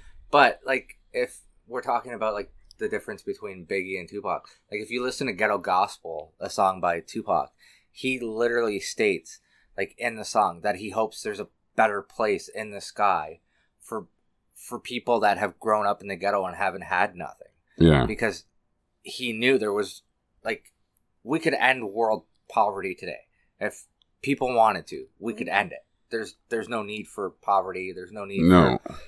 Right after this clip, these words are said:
Speaker 1: Compton to be the way it is, like, run
Speaker 2: Well,
Speaker 1: down,
Speaker 2: there,
Speaker 1: stuff like
Speaker 2: there's
Speaker 1: that.
Speaker 2: new talks of a, uh,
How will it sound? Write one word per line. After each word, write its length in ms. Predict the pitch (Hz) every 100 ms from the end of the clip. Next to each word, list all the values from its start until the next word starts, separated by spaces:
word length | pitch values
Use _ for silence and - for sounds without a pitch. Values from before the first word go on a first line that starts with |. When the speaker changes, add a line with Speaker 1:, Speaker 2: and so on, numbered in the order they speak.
| -
Speaker 1:
Compton 400 | 120 107 107 104
to 80 |
be 140 | 101 101
the 100 | 101
way 220 | 98 98
it 60 | 92
is, 280 | 92 90 92
like, 220 | 87 - _ _ _ _
run 220 | 107 110
Speaker 2:
Well, 200 | 95 110
Speaker 1:
down, 80 | 110
Speaker 2:
there, 160 | 113 113
Speaker 1:
stuff 100 | 98
like 60 | 98
Speaker 2:
there's 500 | 113 110 98 - -
Speaker 1:
that. 60 | 95
Speaker 2:
new 280 | 95 107 117
talks 600 | - 104 92 92 - 92
of 220 | 87 90
a, 460 | 85 82 80 76
uh, 360 | 71 71 69 67